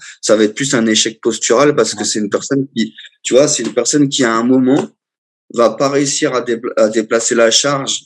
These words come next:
Speaker 1: en gardant la posture telle qu'elle doit être faite, tu vois, et qui va faire deux ou trois reps de plus avec une épaule comme ça ou avec un bras comme ça, tu vois. Et là, elle va te dire, « Ouais, j'ai fait douze, treize reps. » Sauf que les trois ou quatre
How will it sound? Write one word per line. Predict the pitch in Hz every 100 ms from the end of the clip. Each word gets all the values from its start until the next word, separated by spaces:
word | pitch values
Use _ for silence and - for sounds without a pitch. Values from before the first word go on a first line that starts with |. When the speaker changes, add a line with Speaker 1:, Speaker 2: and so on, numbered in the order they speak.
| -
Speaker 1:
en | 110 107 -
gardant | 110 131 135 143
la | 127
posture | 113 120 - - 143 139 - _
telle | 131 117
qu'elle | 120 113
doit | 104 104
être | 104 -
faite, | - 135 - - -
tu | 104
vois, | 139 - _ - - -
et | -
qui | -
va | 139 139
faire | 160 131 117
deux | 151
ou | 151
trois | 143 143 143
reps | 143
de | 139
plus | 135 170 151
avec | 131 131 -
une | 127
épaule | - 135 135
comme | 131 131
ça | 135 135 151 143
ou | 120 120
avec | 123 127
un | 123
bras | 113 120
comme | 123 117
ça, | 110 104 - -
tu | 101
vois. | 101 - _ _ _ _
Et | 110
là, | 139
elle | 139
va | 131
te | 127
dire, « | 131 147 127
Ouais, | 151
j'ai | 135 123
fait | 135
douze, | 131 135 170 143 -
treize | 143 135
reps. » | 123 120 -
Sauf | - 151
que | -
les | 127 113
trois | - 147
ou | 135
quatre | 139 135